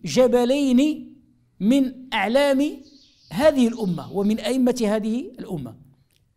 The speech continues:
راه ماشي بحال تأملت أنا ولا تأمل من هو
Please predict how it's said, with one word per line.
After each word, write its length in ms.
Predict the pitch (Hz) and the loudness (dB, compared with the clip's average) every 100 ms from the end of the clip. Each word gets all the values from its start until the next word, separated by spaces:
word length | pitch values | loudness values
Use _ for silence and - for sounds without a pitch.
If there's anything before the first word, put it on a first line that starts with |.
| - | -8
راه 80 | 170 | -4
ماشي 240 | 190 247 | -2 -2
بحال 600 | 233 254 254 214 214 202 | -4 -2 0 -2 -4 -10
تأملت 480 | - - 226 226 220 | -10 4 6 6 4
أنا 280 | 226 196 214 | 2 2 2
ولا 200 | 202 214 | 0 -2
تأمل 440 | 220 214 220 214 | -6 -4 -2 0
من 120 | 214 | 2
هو 360 | 185 196 208 196 | 2 2 2 0